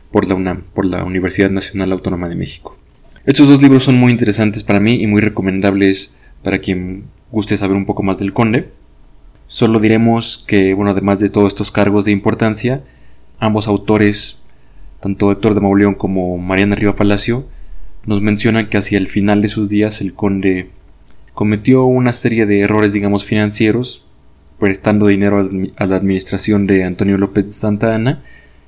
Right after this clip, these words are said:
y básicamente termina sus días en un cuarto de una calle de la Ciudad de México también muy antigua, la calle de Flamencos, que hoy se llama Pino Suárez,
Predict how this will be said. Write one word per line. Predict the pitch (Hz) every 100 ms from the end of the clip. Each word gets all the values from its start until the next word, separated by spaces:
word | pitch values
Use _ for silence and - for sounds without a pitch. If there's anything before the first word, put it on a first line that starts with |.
| _ -
y | 135 139 139 139
básicamente | 120 113 - 104 104 113
termina | 107 101 104 104
sus | 104 95
días | 101 104 104 - - - - - -
en | - 107
un | 104
cuarto | 104 101 95 - 98 92 90 - - - -
de | - 95 90
una | 95 98
calle | 104 98
de | 95
la | 90
Ciudad | 107 95
de |
México | 98 101 110
también | 101 95
muy | 95 98
antigua, | 90 110 110
la | 110
calle | 98 92
de | 92
Flamencos, | 92 95 98 98 151 -
que | -
hoy | 98
se | 95 98
llama | 95 92 90 -
Pino | - 98
Suárez, | - 110 156 -